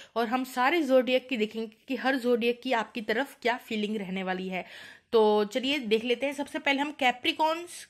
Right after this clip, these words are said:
की लव एनर्जी Capricorn के लिए क्या रहेगी for the next one month। दो एसेस आए हैं back to back, तो यहाँ definitely जो Capricorns हैं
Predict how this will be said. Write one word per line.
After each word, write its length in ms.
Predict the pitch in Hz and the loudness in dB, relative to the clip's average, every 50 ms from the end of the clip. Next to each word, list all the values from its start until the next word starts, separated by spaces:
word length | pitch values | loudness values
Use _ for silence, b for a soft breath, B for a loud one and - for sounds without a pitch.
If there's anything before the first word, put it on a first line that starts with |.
| _ - | _ -6
की 100 | 285 277 | -2 -2
लव 280 | 240 214 214 233 247 277 | 2 4 4 4 4 2
एनर्जी 420 | 262 262 254 240 220 247 262 - - | 0 0 0 0 -2 -4 -6 -2 -2
Capricorn 480 | 254 240 - - 254 247 277 277 277 277 | -2 -2 -2 -6 -6 -2 -2 -2 -2 -4
के 60 | 269 | -4
लिए 100 | 262 269 | -4 -6
क्या 280 | 269 - 240 202 202 226 | -2 0 0 2 2 2
रहेगी 520 | 247 247 233 233 247 240 220 262 294 285 - - | 0 0 0 0 -2 -2 -2 -4 -6 -8 -6 -6
for 80 | 233 220 | -4 -2
the 80 | 233 214 | -2 -2
next 440 | 202 196 196 240 269 - - - | 0 0 0 0 0 -4 -10 -12
one 220 | 220 208 208 208 214 | -6 -4 -4 -2 -2
month। 460 | 196 175 156 147 87 - _ - _ _ B B B B B B B B B B B B B | -4 -4 -6 -8 -10 -16 _ -20 _ _ B B B B B B B B B B B B B
दो 240 | 190 180 254 302 359 - - 254 | -4 0 2 2 2 0 0 -2
एसेस 380 | 262 262 262 - 339 339 294 | -2 -2 0 0 -2 0 0
आए 180 | 302 294 294 294 | 0 -2 0 0
हैं 180 | 277 277 294 | -2 -2 -2
back 340 | 277 220 196 208 208 - - | -2 -2 -2 -4 -4 -4 -4
to 120 | 302 247 262 | -2 0 0
back, 220 | 262 262 285 294 - B B B B B B B B _ - | 0 0 0 -2 -4 B B B B B B B B _ 0
तो 180 | 247 247 254 | 2 2 2
यहाँ 180 | 262 254 254 254 | 2 2 0 2
definitely 540 | 247 269 269 294 320 339 339 302 330 339 320 | 0 0 -2 -2 -2 -2 -2 0 0 -2 0
जो 200 | 269 311 311 - - | -2 -4 -4 -2 -2
Capricorns 640 | 240 240 247 - 320 311 - 320 330 330 294 - | -2 -2 -2 -4 -6 -6 -2 -2 -2 -2 -4 -6
हैं 340 | 285 311 302 311 359 - _ | -4 -4 -2 -4 -4 -6 _